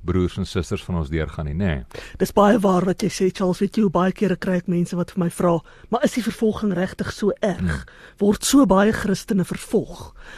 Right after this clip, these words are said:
Speaker 2: Jy weet, mense dink dis doer ver, maar is
Speaker 1: Ja.
Speaker 2: nie, dis nie so doer ver as, as wat jy dink nie. Jy weet, dit, dit versprei al meer en dit,
Speaker 1: Sure.
Speaker 2: dit is al so naby in buurlande van Suid-Afrika soos Mosambiek.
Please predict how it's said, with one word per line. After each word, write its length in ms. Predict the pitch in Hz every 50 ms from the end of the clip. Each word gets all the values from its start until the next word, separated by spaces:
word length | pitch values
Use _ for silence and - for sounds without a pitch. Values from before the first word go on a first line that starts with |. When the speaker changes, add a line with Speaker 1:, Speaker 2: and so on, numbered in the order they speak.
| - - -
Speaker 2:
Jy 100 | - 190 175
weet, 220 | 190 175 - - - - - - -
mense 300 | 196 208 233 - - 254
dink 260 | - 196 208 214 -
dis 180 | - 185 - -
doer 320 | - 220 220 285 262 226 214
ver, 520 | - - - - 269 233 175 180 156 170
maar 180 | 180 180 202 -
is 120 | 359 381
Speaker 1:
Ja. 60 | - -
Speaker 2:
nie, 220 | 415 392 330 233
dis 180 | - 285 269 -
nie 80 | 403
so 160 | - - 285 226
doer 240 | - 208 202 208 -
ver 360 | - - 214 196 180 180 175
as, 220 | 170 - - - - - - - - - - -
as 140 | 185 -
wat 160 | 214 185 - -
jy 100 | 185 170
dink 340 | - 190 196 202 - - -
nie. 120 | 165 160
Jy 120 | 160 165 165
weet, 120 | 185 185
dit, 200 | 180 180 - - - - - - -
dit 160 | - 180 -
versprei 580 | - 220 - - - - - 311 294 277 277 262
al 220 | - - 240 254 220
meer 280 | 208 208 208 233 247 214
en 100 | 185 185
dit, 120 | 185 180
Speaker 1:
Sure. 300 | - - - 85 69 62 -
Speaker 2:
dit 120 | - 214 -
is 120 | 226 - 254
al 80 | 233 -
so 140 | - 277 269
naby 340 | 233 196 185 196 214 233 233
in 180 | 220 208 190 175
buurlande 560 | 190 190 208 247 233 220 214 214 208 196 185
van 160 | - 196 190
Suid-Afrika 600 | 185 - 185 180 - 175 190 - - 196 - - 190
soos 260 | - - 208 180 -
Mosambiek. 640 | - 196 - - - 185 156 208 220 - _ -